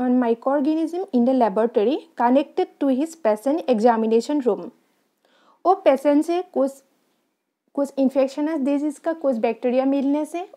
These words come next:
वो फिर लैब में आइसोलेट करते थे। फिर वो बैक्टीरिया से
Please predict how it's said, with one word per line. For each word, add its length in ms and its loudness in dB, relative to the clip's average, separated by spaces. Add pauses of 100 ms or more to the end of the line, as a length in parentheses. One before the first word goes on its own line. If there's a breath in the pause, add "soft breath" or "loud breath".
(100)
वो 180 2
फिर 120 0
लैब 340 2
में 220 0
आइसोलेट 440 -2
करते 320 -4
थे। 200 -6 (500 soft breath)
फिर 220 0 (120)
वो 120 0
बैक्टीरिया 600 2
से 380 -6